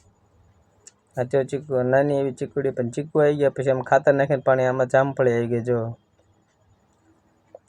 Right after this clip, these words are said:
તમને ન દેખાતું તો દેખાડું, જો. આવી ગયું ને નાનું જામફળ. એટલે હાલો, થોડુંક ચરમા દાદાની દેરીનું લઈ લેવી.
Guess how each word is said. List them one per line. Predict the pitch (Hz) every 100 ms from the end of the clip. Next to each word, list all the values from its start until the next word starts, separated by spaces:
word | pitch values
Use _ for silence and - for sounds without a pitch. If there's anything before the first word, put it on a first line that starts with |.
| _ - 135 _ _ _ _ _ _ -
તમને | 127 131
ન | 139
દેખાતું | 147 143 147 135
તો | 131
દેખાડું, | 131 127 127 117
જો. | 123 120 120 _ _ _ _ _ _ _ _ _ _ _ _ _ _ _ _ _ _ _ _ _ _ _ _ _ _ -
આવી | 135 156
ગયું | 165 147
ને |
નાનું | 135 135 123
જામફળ. | 120 120 123 110 117 _ _ _ _ _ _ _ _ _ _ _ _ _ _ _ _ _ _ _ _ _ _ _ _ _ -
એટલે | 117
હાલો, | 127 139 131
થોડુંક | 123 131 127 -
ચરમા | 127 127
દાદાની | 127 127 127 123
દેરીનું | 123 127 131 127 123
લઈ | 127
લેવી. | 131 131 135